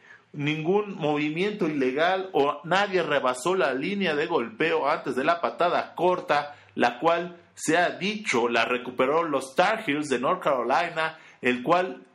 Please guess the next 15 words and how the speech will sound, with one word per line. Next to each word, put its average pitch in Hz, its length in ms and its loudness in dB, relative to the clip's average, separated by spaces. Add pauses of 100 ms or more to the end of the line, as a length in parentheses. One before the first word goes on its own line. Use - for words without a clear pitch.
(120)
de 135 140 6
haber 196 300 0
sido 214 440 0
válida 196 340 0
esa 190 180 -4
jugada, 165 540 2
les 139 220 -6
hubiese 202 380 0
dado 180 420 0 (260)
una 226 500 0
última 220 460 0
oportunidad, 165 1120 0
faltando 156 580 -2
menos 160 360 -2
de 107 320 -2